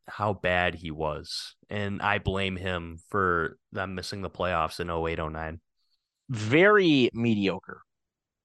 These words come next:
Speaker 1: Yeah,
Speaker 2: And
Speaker 1: he was just,
Speaker 2: he
Speaker 1: ugh.
Speaker 2: was a backup, but, uh, I mean, his best years came fourteen years before, I think, or not fourteen at that time, uh, seven years before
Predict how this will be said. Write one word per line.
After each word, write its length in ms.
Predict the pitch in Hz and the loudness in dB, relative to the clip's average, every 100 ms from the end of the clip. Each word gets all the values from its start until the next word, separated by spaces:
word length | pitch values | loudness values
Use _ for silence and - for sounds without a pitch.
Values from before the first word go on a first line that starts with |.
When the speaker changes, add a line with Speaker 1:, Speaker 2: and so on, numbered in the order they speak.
| _ _ _ _ _ _ 127 | _ _ _ _ _ _ 2
Speaker 1:
Yeah, 220 | 123 113 | 4 4
Speaker 2:
And 80 | 87 | 0
Speaker 1:
he 80 | 113 | -2
was 160 | 110 | -2
just, 240 | - 101 - - | -4 -6 -6 0
Speaker 2:
he 140 | 170 | 4
Speaker 1:
ugh. 0 | |
Speaker 2:
was 240 | 151 156 160 | 8 6 6
a 60 | |
backup, 480 | 170 123 117 117 110 - _ | 2 2 2 0 0 -2 _
but, 240 | 101 90 - - - _ _ _ _ _ _ _ _ _ _ | 4 4 2 -10 -10 _ _ _ _ _ _ _ _ _ _
uh, 480 | 58 85 80 87 87 - | 0 2 2 0 -2 -4
I 100 | - | -2
mean, 160 | 101 107 | 0 2
his 160 | 110 104 | 2 4
best 320 | 117 117 - | 0 0 -4
years 320 | 104 101 92 | -2 -2 -4
came 440 | - 95 90 90 90 _ _ _ _ _ _ _ _ _ _ | 0 2 2 -2 -10 _ _ _ _ _ _ _ _ _ _
fourteen 380 | - 117 - 104 | 0 0 2 2
years 200 | 101 101 | 4 2
before, 440 | 87 - 95 85 - _ _ _ _ _ _ _ _ _ | -2 0 2 2 -2 _ _ _ _ _ _ _ _ _
I 60 | - | -8
think, 260 | - 92 - | -6 -6 0
or 60 | |
not 160 | 113 147 | 2 2
fourteen 520 | - 110 - 92 90 | -2 -4 -2 -4 -4
at 140 | - - | -6 0
that 160 | 80 | 0
time, 240 | - 73 80 _ - | 0 -4 -4 _ -10
uh, 320 | 80 85 82 - - _ _ - | -2 0 0 -2 -20 _ _ 0
seven 380 | - 120 107 | 4 4 2
years 180 | 85 87 | -4 -4
before 400 | 85 - 80 82 | -6 -2 0 0